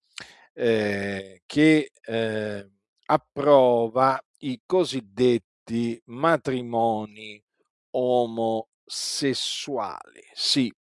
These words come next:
proprio così. Perché, eh, appunto queste nazioni,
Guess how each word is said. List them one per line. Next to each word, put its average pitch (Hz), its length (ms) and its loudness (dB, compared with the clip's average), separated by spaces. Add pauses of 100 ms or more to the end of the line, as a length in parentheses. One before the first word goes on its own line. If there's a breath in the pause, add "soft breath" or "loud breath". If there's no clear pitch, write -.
proprio 139 760 0 (180)
così. 143 540 2 (1600 soft breath)
Perché, 135 840 6
eh, 113 140 -10
appunto 110 640 -6
queste 147 440 2
nazioni, 147 1040 0